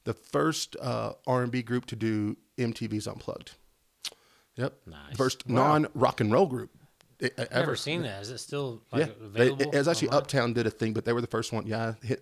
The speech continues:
Speaker 1: them, L L, oh, not L, uh, L did do Unplugged, but later. Uh, Christopher Williams, Jodeci, Heavy D. Um, they did
Speaker 2: Nice.
Speaker 1: a, uh, yep. And then, then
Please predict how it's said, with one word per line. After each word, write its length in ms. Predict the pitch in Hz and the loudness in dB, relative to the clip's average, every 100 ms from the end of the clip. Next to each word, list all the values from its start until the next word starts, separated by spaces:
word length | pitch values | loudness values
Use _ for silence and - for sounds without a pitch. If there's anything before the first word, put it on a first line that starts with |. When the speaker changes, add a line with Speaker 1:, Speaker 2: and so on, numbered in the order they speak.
| 117 | -2
Speaker 1:
them, 360 | 127 151 160 - | 0 0 -2 -4
L 160 | 120 123 | -2 0
L, 220 | 117 - - | 0 -4 -8
oh, 100 | 104 | -6
not 160 | 104 | -6
L, 240 | 107 107 104 - 104 | -4 -6 -6 -12 -6
uh, 240 | 107 104 - _ _ _ - | -4 -4 -10 _ _ _ -8
L 200 | 123 104 | -4 -2
did 200 | 110 127 | 0 0
do 160 | 107 - _ _ - | 0 -4 _ _ -6
Unplugged, 320 | 101 104 98 | -6 -4 -8
but 120 | 104 | -8
later. 240 | 107 107 104 _ - _ _ _ _ - | -8 -8 -8 _ -20 _ _ _ _ -10
Uh, 180 | 107 123 123 135 - | -10 -12 -18 -20 -14
Christopher 340 | - 127 - 127 | -4 -2 -2 -2
Williams, 480 | 120 117 110 - - | 0 0 -2 -6 -10
Jodeci, 560 | 123 117 113 - 104 104 _ _ _ - | 0 0 0 -4 -8 -10 _ _ _ -6
Heavy 320 | 110 107 101 | -4 -2 -4
D. 240 | 104 98 - _ _ _ _ - | -6 -8 -14 _ _ _ _ -10
Um, 360 | 110 107 107 90 | -6 -6 -6 -8
they 260 | 92 117 117 | 0 2 2
did 160 | 110 | 0
Speaker 2:
Nice. 180 | 107 107 92 - | -2 -4 -8 -6
Speaker 1:
a, 40 | |
uh, 280 | 110 107 - - _ | -6 -4 -10 -16 _
yep. 260 | 123 120 - _ _ - | -8 -8 -8 _ _ -2
And 160 | 113 110 | 0 2
then, 120 | 107 | 0
then 240 | 117 143 | 0 -2